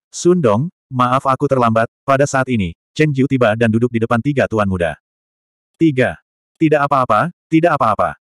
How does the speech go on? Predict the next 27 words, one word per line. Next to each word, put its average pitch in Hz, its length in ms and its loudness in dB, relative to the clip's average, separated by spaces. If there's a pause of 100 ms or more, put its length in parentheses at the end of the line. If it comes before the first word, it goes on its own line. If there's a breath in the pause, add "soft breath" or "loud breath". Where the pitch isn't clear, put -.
Perimulan 147 540 0
masih 135 260 -2
belum 135 240 2
datang. 98 400 -2 (300)
Ayo 156 180 0
kita 151 240 0
minum 135 240 0
beberapa 117 400 0
cangkir 139 400 -2
dulu." 90 240 -2 (220)
Wang 147 240 0
Qi 156 160 0
dan 147 160 2
dua 147 160 4
orang 123 240 2
lainnya 120 400 0
tidak 139 240 0
menyalahkannya. 98 560 -2 (560)
"Oh, 151 240 0 (320)
maksudmu 165 480 -2
dia 147 160 2
dipanggil 135 400 0
Mulan?" 101 400 0 (240)
Chen 170 240 0
Jiu 147 160 2
sedikit 135 400 -2
tercengang. 101 400 -4